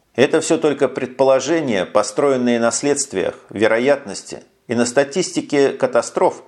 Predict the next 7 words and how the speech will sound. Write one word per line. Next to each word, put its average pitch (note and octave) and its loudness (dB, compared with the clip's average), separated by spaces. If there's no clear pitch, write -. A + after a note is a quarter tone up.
в - -20
труднодоступных C3 -2
фазах. F#2+ 0
Да G2+ 0
понимаю B2+ 0
я G2+ 2
всё. - -6